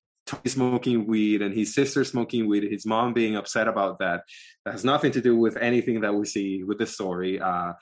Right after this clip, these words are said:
the, the ice cream cru-, uh, ice cream truck and everything else that Tony does, uh, like, he interacts with his uncle a couple of times and they do a pinky swear that he's like, "I'm not gonna do that. That's gay," or whatever Tony says. But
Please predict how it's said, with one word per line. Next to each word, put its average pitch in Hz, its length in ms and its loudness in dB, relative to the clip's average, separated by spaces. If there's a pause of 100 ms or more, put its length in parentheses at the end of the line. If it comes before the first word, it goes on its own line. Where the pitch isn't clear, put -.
(260)
the, 107 320 2
the 101 520 0
ice 135 280 0
cream 135 180 2
cru-, 117 220 0
uh, - 100 2
ice 127 360 2
cream 131 220 2
truck 107 300 0
and 101 240 -4
everything 131 460 2
else 127 300 0
that 117 180 -2
Tony 131 320 2
does, 95 500 -2
uh, 92 300 -2 (300)
like, 113 140 0
he 147 200 4
interacts 131 500 2
with 120 100 2
his 107 300 -4
uncle 117 340 -2
a 98 40 -2
couple 107 320 -2
of 92 60 -6
times 131 420 -2
and 90 140 -6 (480)
they 123 140 6
do 123 140 4
a 120 60 6
pinky 135 340 2
swear 107 360 2
that 98 140 2
he's 104 220 2
like, 98 200 0
"I'm 131 120 -2
not 117 60 -2
gonna 92 160 -2
do 98 180 -2
that. 110 140 2
That's 107 160 -4
gay," 120 200 0
or 92 80 -2
whatever 92 280 -4
Tony 98 220 -6
says. 82 240 -10 (360)
But 120 340 2